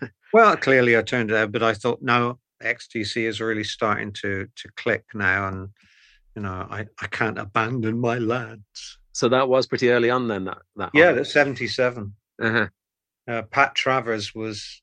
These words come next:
Speaker 2: in London, and he came to a, a London pub gig we did, and, uh, came back to the, the dressing room, <laughs> uh, the beer cellar,
Speaker 1: <laughs>
Speaker 2: where we were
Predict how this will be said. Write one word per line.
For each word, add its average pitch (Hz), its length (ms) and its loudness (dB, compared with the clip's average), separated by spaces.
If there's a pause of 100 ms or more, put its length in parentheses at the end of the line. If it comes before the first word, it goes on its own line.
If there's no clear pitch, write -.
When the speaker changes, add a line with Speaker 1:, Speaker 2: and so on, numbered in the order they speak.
Speaker 2:
in 120 220 0
London, 110 540 -2
and 107 140 -6
he 107 120 -6
came 110 340 -6
to 107 220 -4
a, 101 100 0 (260)
a 113 60 -8
London 110 500 -4
pub - 320 -2
gig 95 280 -4
we 92 140 -10
did, 101 360 -10
and, 98 180 -12 (1040)
uh, 101 260 -6 (420)
came 110 300 2
back 110 260 2
to - 100 -10
the, 104 140 -6 (200)
the - 80 6
dressing 107 680 2
room, 101 420 -4
<laughs> - 80 2
uh, - 840 2
the 117 200 0
beer 139 300 2
cellar, 104 540 -4 (160)
Speaker 1:
<laughs> - 320 -4
Speaker 2:
where 110 240 0
we 113 180 -4
were 107 240 -2